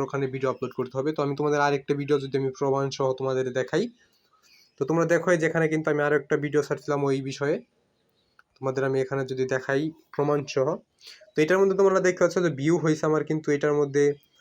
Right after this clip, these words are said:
চার হাজার আটশোশো, চার হাজার আটশোশো এবং ওয়াচ টাইম হয়েছে দুইশত আঠারো ঘন্টা। এবং সাবস্ক্রাইবার দিকে চলে,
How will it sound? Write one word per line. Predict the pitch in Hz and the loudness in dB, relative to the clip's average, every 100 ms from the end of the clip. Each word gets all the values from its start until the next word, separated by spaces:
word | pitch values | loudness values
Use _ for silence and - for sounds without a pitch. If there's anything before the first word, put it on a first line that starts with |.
| - _ - | -20 _ -2
চার | 165 165 165 | 2 2 2
হাজার | 160 165 156 | 2 4 4
আটশোশো, | 156 - - 139 - 110 104 _ - | 2 -2 -2 -2 -2 -6 -8 _ -2
চার | 156 151 | 0 2
হাজার | 156 156 151 | 2 2 2
আটশোশো | 151 - 139 - 110 110 - 120 | 0 -2 -4 -2 -6 -8 -4 0
এবং | 131 127 131 131 _ _ _ _ - | 2 2 0 -8 _ _ _ _ 0
ওয়াচ | 151 160 - | 2 2 2
টাইম | 180 175 | 2 2
হয়েছে | 180 175 196 180 139 | 0 0 2 2 2
দুইশত | 156 170 - 170 160 165 165 143 | 0 0 0 0 2 2 2 2
আঠারো | 147 147 147 139 143 143 139 135 | -2 0 0 2 2 2 0 0
ঘন্টা। | 127 135 135 139 107 98 _ _ _ _ _ _ _ _ _ _ _ _ - | 0 0 -2 -2 -2 -4 _ _ _ _ _ _ _ _ _ _ _ _ -6
এবং | 135 139 - | -4 -2 -2
সাবস্ক্রাইবার | 147 - - 175 185 170 | -4 -2 0 2 0 0
দিকে | 180 | -2
চলে, | 170 | 0